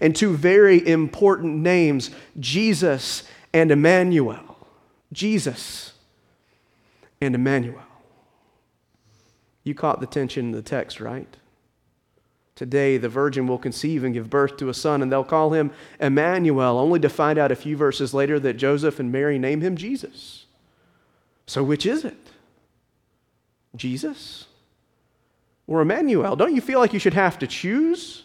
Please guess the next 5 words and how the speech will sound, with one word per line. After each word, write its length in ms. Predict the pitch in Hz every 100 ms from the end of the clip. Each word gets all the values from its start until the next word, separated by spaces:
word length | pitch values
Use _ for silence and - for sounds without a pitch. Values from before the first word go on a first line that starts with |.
| _ _ _ _ 143
Jesus 500 | 175 208 214 208 196
or 180 | 190
Emmanuel? 600 | 180 175 196 190 214 277 - _ _ _ _ _ _ _ _ _ _ _ _ _ _ _ _
What 80 |
I 40 | -